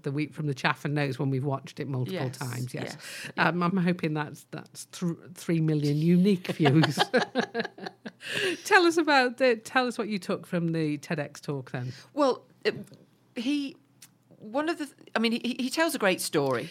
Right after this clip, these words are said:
Speaker 1: Tell us that story. Tell us the
Speaker 2: Okay.
Speaker 1: tomato story.
Speaker 2: Okay. Well, essentially, he's, um,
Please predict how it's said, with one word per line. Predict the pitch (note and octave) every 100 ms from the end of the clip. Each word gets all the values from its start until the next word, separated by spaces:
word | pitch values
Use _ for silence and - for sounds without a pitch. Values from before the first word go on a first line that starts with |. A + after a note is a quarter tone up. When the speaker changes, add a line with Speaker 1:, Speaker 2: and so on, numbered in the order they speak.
| -
Speaker 1:
Tell | - C#4 B3
us | A3
that | C#3 -
story. | - B2+ A#2+ B2
Tell | - D#3+
us | E3+
the | F3
Speaker 2:
Okay. | D3+
Speaker 1:
tomato | D#3+ B2+ - B2+
story. | B2 - -
Speaker 2:
Okay. | E3 D#3+ D3+ - - -
Well, | - - - -
essentially, | - F4 D#4+ - F#3 D#3+ D#3
he's, | G3 G#3+ F#3 -
um, | G#3 G#3 G3